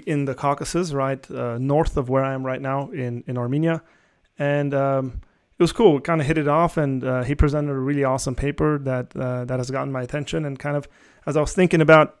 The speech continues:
who to have on, I thought Alex has a unique set of skills that would be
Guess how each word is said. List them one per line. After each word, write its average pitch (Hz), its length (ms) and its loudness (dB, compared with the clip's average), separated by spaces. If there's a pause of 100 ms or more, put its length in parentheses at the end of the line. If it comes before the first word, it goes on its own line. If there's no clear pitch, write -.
(100)
who 156 240 6
to 156 80 6
have 143 320 0
on, 160 260 0
I 135 120 -4
thought 143 340 -2
Alex 147 340 -4
has 139 300 -2
a 131 100 0
unique 151 560 -2 (400)
set 165 260 2
of 151 120 2
skills 143 720 2
that 135 460 -6
would 131 240 -8
be 131 260 -6